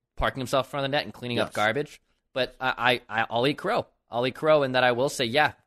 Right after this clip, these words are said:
Speaker 1: Guerin was right, and there is way more to this guy's game, which is a good thing, by the way. I love that. I,
Speaker 2: Right,
Speaker 1: I, I
Speaker 2: but
Speaker 1: have,
Speaker 2: your
Speaker 1: I
Speaker 2: point,
Speaker 1: love that.
Speaker 2: but your point would, he is go-, his greatest purpose on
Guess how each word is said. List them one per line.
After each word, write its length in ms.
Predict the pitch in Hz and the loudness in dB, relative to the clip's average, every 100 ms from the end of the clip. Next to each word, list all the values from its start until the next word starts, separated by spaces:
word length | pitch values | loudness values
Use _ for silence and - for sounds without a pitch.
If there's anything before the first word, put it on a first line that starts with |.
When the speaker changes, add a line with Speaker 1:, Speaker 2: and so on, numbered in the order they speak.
| - | -8
Speaker 1:
Guerin 260 | 127 135 | -4 -2
was 140 | 127 113 | -4 -2
right, 260 | 123 127 - | 0 0 -2
and 180 | 113 | -4
there 100 | 117 | -2
is 200 | 117 139 | -2 -2
way 560 | 110 104 107 131 175 196 | -6 -8 -2 2 4 4
more 200 | 175 127 | 2 0
to 80 | 107 | 0
this 220 | 101 - | -4 -8
guy's 260 | - 92 87 | -6 -6 -8
game, 200 | 87 87 | -12 -6
which 200 | 185 - | -6 -2
is 60 | |
a 60 | 381 | -2
good 260 | 202 339 | 0 -2
thing, 400 | - - - 427 | -4 0 2 4
by 180 | 254 123 | 2 0
the 80 | 110 | 0
way. 120 | 107 | 0
I 140 | 104 190 | 0 0
love 340 | 226 269 302 | 2 0 0
that. 240 | 202 101 - _ | -4 -6 -10 _
I, 140 | - 185 | -4 2
Speaker 2:
Right, 240 | 254 185 | 4 4
Speaker 1:
I, 60 | 190 | 4
I 20 | |
Speaker 2:
but 60 | 208 | 4
Speaker 1:
have, 100 | 202 | 4
Speaker 2:
your 140 | 262 | -2
Speaker 1:
I 80 | - | 0
Speaker 2:
point, 80 | 185 | 2
Speaker 1:
love 200 | 147 311 | 2 0
that. 220 | - 104 - | -4 -12 -16
Speaker 2:
but 280 | 127 160 180 | -4 0 2
your 140 | 202 | 0
point 440 | 269 - 196 170 170 | -2 0 2 2 0
would, 160 | 123 156 - - _ _ _ | -6 -8 -10 -20 _ _ _
he 240 | _ 185 233 | _ 2 2
is 160 | 277 | 2
go-, 200 | 185 190 | 0 -2
his 340 | 165 123 214 185 156 | 0 4 4 2 -8
greatest 460 | 160 165 196 208 | -2 2 2 0
purpose 420 | - 156 165 147 - _ | -2 -6 -4 -10 -12 _
on 260 | 123 120 | -2 -2